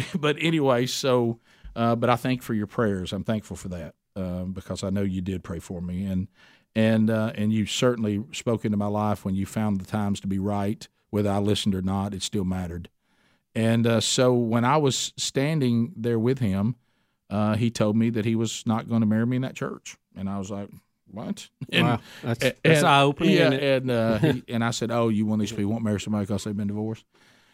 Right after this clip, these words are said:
Speaker 1: And he said, "No." He said, "I don't know the circumstances of your divorce. I don't think it's an unredeemable sin. Uh, that has nothing to do with my decision." And I'm paraphrasing, but this is basically what he said. And, uh, he said, "I'm not gonna marry you because you're lost."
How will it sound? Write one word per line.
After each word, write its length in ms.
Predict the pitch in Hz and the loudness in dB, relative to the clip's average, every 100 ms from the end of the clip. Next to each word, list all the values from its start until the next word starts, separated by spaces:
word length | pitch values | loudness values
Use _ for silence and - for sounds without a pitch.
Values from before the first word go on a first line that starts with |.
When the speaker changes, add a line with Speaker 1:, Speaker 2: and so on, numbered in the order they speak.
| _ - | _ 2
Speaker 1:
And 140 | 113 | 4
he 80 | 127 | 4
said, 160 | 113 131 | 2 0
"No." 300 | 156 120 101 | 0 -2 -2
He 80 | |
said, 140 | 107 107 | -2 0
"I 100 | 104 | 2
don't 140 | 110 | 2
know 160 | 107 110 | 0 0
the 220 | 110 98 - _ _ _ _ _ _ - | 0 -2 -6 _ _ _ _ _ _ -4
circumstances 680 | 107 104 101 107 98 104 101 | 0 2 0 0 -2 -4 -4
of 80 | 104 | -2
your 120 | 101 | 0
divorce. 380 | 101 104 107 101 | 0 -2 -2 -2
I 60 | |
don't 140 | 98 101 | -2 -2
think 160 | 101 | -4
it's 160 | 101 - | -6 -4
an 120 | 101 | -4
unredeemable 760 | 107 107 101 98 107 104 92 | 0 0 2 2 2 0 -2
sin. 500 | 92 - 107 107 104 - _ _ _ _ - | -4 -2 0 2 -2 -4 _ _ _ _ -8
Uh, 240 | 95 98 | -4 -2
that 120 | 95 101 | 0 0
has 160 | 101 | 2
nothing 400 | 104 107 107 107 | 4 4 2 0
to 80 | 98 | -2
do 60 | 101 | -2
with 100 | 98 | -2
my 140 | 98 | -2
decision." 680 | 95 - 143 127 104 120 113 | -4 -2 -2 0 2 0 -2
And 160 | 101 101 | -4 -2
I'm 80 | 98 | 0
paraphrasing, 600 | - 131 - 107 98 110 | 2 0 0 -2 0 0
but 60 | |
this 120 | 104 110 | -2 -2
is 60 | |
basically 340 | 107 107 - 92 | -2 -2 -2 -6
what 80 | |
he 40 | 92 | -6
said. 380 | - 127 104 92 _ _ _ _ _ _ - | -6 -4 -4 -6 _ _ _ _ _ _ -2
And, 340 | 110 107 107 | 2 4 4
uh, 140 | 107 104 | 2 0
he 120 | 113 | 0
said, 160 | - 98 | 0 0
"I'm 120 | 120 | 0
not 140 | 117 | 0
gonna 120 | 95 95 | -2 -2
marry 180 | 98 | 0
you 60 | 101 | -2
because 220 | 92 104 | -2 -6
you're 80 | 101 | -4
lost." 400 | 98 113 - - | -4 -4 -6 -12